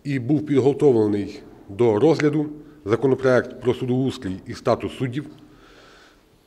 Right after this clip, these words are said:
Сьогодні він має бути зареєстрований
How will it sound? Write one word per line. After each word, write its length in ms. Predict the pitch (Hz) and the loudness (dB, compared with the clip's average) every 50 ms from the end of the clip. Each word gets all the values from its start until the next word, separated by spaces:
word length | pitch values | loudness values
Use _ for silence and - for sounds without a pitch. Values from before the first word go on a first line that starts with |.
| _ _ _ _ _ _ _ _ _ _ _ _ _ _ _ _ | _ _ _ _ _ _ _ _ _ _ _ _ _ _ _ _
Сьогодні 580 | - - 180 - 156 170 143 117 110 104 104 98 - - - - - - - _ _ _ | -2 2 4 6 6 6 6 4 2 0 -2 -4 -10 -14 -18 -20 -20 -20 -20 _ _ _
він 120 | - 123 139 | -6 -2 0
має 180 | 139 135 131 | 2 2 2
бути 240 | 120 123 127 - 127 | 2 0 0 -2 -2
зареєстрований 760 | 107 107 117 123 110 - - 131 113 98 98 95 95 - - | -2 0 -2 -2 -2 -2 0 0 0 0 -2 -2 -6 -8 -12